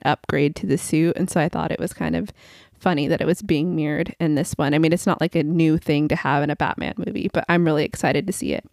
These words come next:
in the Robert Pattinson Batman, so I liked seeing it here. But also that he literally looked like he was, like, gonna rob a bank in a ski mask. I don't know what Bruce thought he was really going to accomplish there. Like, he's,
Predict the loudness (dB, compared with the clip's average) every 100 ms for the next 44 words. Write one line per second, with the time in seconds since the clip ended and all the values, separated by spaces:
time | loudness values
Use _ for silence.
0 | _ -16 -4 0 0 0 -2 -2 -4 -4
1 | -2 -2 -2 -2 -4 -4 -6 -4 -2 -2
2 | -4 -4 -2 -2 -4 -8 -2 -2 -2 -8
3 | -10 -8 -8 -8 -14 -14 -2 2 2 2
4 | 0 2 2 2 0 _ -6 0 2 2
5 | 2 2 0 0 -2 -4 -4 -4 -2 -4
6 | -4 -16 -20 -20 _ _ 0 2 2 2
7 | 2 2 2 -2 -6 0 0 0 -4 -2
8 | 0 -2 -4 -6 -8 -12 -14 -16 -12 -4
9 | -2 -2 -2 -2 -2 -6 -10 -20 -20 -20
10 | -20 -20 -20 -2 2 2 2 0 2 0
11 | -2 0 -2 -2 -4 -4 -2 -2 -2 -4
12 | -6 -6 -8 -6 -6 -8 -8 -8 -6 -8
13 | -8 -6 -4 -4 -4 -10 -14